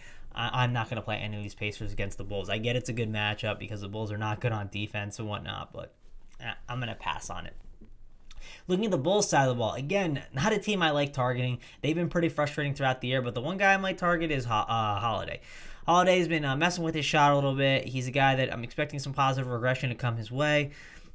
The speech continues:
I don't mind playing him at eleven point seven K. I think you can, uh, get away with him, and I think he's an interesting tournament option. Would not touch him in my cash games, but in tournaments,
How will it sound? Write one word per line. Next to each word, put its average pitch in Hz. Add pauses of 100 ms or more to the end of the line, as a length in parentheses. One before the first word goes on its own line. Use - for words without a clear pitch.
(140)
I 156
don't 170
mind 160
playing 147
him 143
at 123
eleven 139
point 139
seven 127
K. 120
I 104
think 110
you 117
can, 110
uh, 107
get 139
away 139
with 135
him, 131
and 135
I -
think 269
he's 185
an 151
interesting 135
tournament 104
option. 95
Would 135
not 110
touch 131
him 120
in 113
my 113
cash 104
games, 113
but 190
in 131
tournaments, 120